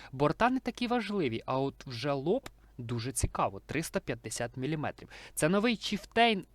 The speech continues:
С Ш А, тому що Чіфтейн у нас британець, а М Б Т Б — це у нас американець. Доволі непогана машина для того, щоб взагалі було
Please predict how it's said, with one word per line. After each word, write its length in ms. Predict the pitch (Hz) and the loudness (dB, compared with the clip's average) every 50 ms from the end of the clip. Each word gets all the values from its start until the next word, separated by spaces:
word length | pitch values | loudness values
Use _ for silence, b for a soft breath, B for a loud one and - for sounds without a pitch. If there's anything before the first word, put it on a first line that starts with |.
| - - | -8 0
С 240 | - - - 190 185 | 2 4 4 4 2
Ш 220 | - - - 202 | -2 -2 -4 -2
А, 280 | 208 247 311 311 - - b b b b b b - | -2 0 -2 -2 -4 -8 b b b b b b -4
тому 220 | 131 120 131 151 | -4 -2 0 -2
що 180 | 147 - - 127 | -2 -2 -4 -4
Чіфтейн 480 | - - 160 - - - 135 113 107 | -2 -2 -4 0 4 4 4 4 4
у 40 | 110 | 0
нас 220 | 113 113 110 107 110 | -2 -2 -2 -2 0
британець, 720 | 110 110 139 165 - - 131 104 104 107 143 165 - - B B B B B B | 2 2 2 2 2 0 -4 -4 -4 -6 -6 -8 -8 -10 B B B B B B
а 180 | 202 196 175 - - | 4 4 4 6 6
М 200 | 180 196 196 185 | 6 6 6 4
Б 180 | 156 156 180 | 4 2 2
Т 280 | 170 - - 170 151 131 | 2 4 4 6 6 6
Б — 380 | 120 113 113 135 165 196 247 269 - - - - | 4 4 4 6 6 6 4 2 -6 -18 -10 -6
це 180 | - - 113 | -4 -2 -2
у 140 | 107 104 104 | -2 -2 -2
нас 380 | 110 127 156 165 - - - - | -2 0 0 0 -2 -4 -6 -4
американець. 760 | - 127 131 139 156 175 185 - - 117 95 87 90 - - B B B B B | -4 -2 0 0 0 -2 0 2 2 2 2 0 -4 -14 -14 B B B B B
Доволі 340 | - 170 165 196 277 285 302 | -2 0 2 2 2 2 2
непогана 520 | 269 277 - - 240 220 240 240 233 233 | 2 2 2 2 2 4 4 2 2 2
машина 400 | 214 220 208 - - 262 285 269 | 0 0 0 0 0 0 0 0
для 140 | 220 - 196 | 0 -2 -4
того, 320 | - - 233 233 233 226 | -2 0 0 0 2 0
щоб 360 | - - - - 233 214 190 180 | 0 -2 -2 0 0 0 0 -2
взагалі 520 | 175 175 196 202 196 214 220 220 247 247 | -2 0 0 2 2 0 -2 -2 -2 -4
було 460 | 196 180 196 190 208 214 214 208 196 | -2 -2 -2 0 2 2 2 2 0